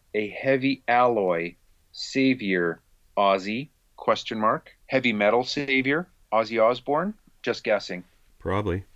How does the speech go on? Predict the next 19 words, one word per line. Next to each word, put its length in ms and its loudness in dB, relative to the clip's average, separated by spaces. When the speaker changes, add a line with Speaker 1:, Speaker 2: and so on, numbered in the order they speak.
Speaker 2:
Yep. 240 -6
They 120 0
were 120 4
listening 320 2
to 40 2
a 40 2
lot 200 4
of 60 -4
Sabbath 440 -2
at 100 -14
this 160 -6
point. 400 -6
Speaker 1:
Yeah, 240 0
and 160 -2
then 180 -2
side 460 2
four 420 0
has 300 -4
got, 440 2